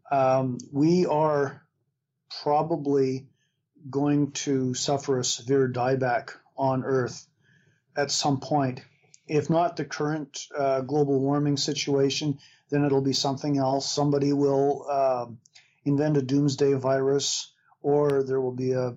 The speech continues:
a, another, uh, Yucatan meteor impact or something. Uh, the sooner humanity can get some of its eggs out of this particular basket, the better I'll like it.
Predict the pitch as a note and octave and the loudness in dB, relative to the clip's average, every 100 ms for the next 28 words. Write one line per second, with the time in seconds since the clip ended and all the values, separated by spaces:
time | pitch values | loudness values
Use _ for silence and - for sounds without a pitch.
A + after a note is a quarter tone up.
0 | - C3+ B2+ A#2+ A#2 - - C#3+ C3+ C3+ | -10 -4 -4 -4 -8 -14 -10 -2 0 2
1 | C#3 C3+ C3 B2+ B2 A#2 A2+ C#3 C#3+ C3+ | 4 4 2 2 0 -2 -4 -2 0 0
2 | C3 D3 C#3 C3+ B2+ C3 - _ _ _ | -2 0 2 2 0 -6 -18 _ _ _
3 | - - _ - D3 D3 D3 D3+ C#3 D3 | -20 -20 _ -6 0 2 4 4 2 2
4 | D3 C#3+ C#3+ - _ _ _ _ C3+ - | 0 0 -2 -12 _ _ _ _ -4 -2
5 | D#3+ D3+ D3 A#2+ - _ _ _ _ _ | -2 -2 -4 -12 -16 _ _ _ _ _
6 | _ _ - C3+ C3 B2+ B2+ - F#3 F#3+ | _ _ 0 2 2 0 -4 0 2 2
7 | F3 D3+ F3 D#3 D#3+ E3 D#3+ D3 D3 D3 | 0 0 0 0 0 0 -2 -4 -4 -4
8 | C#3 B2+ A2+ D#3 - - D#3 D3+ C#3 C3+ | -2 -4 -4 -4 -2 -4 -4 -2 -2 -2
9 | D3 C#3 C3 C3+ C#3+ C#3 D3+ - C#3 B2+ | 0 0 0 0 2 0 -4 -6 -8 -6
10 | D3 D3 C#3+ C3+ C#3 D3 - F3+ - _ | -4 0 0 2 2 2 -4 -8 -12 _
11 | _ _ C3+ C#3+ C3+ B2+ B2+ B2 B2+ C3 | _ _ -4 0 0 0 0 -2 -4 -8